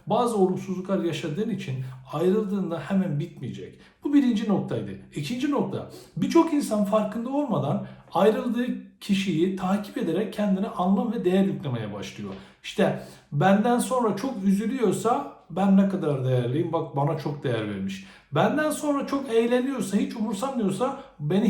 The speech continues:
hiç mi sevmedi, bana hiç mi değer vermedi diye düşünmeye başlıyoruz.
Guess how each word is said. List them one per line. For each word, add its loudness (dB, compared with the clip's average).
hiç -2
mi -4
sevmedi, -4
bana 2
hiç -4
mi -4
değer -2
vermedi -2
diye -2
düşünmeye -6
başlıyoruz. -12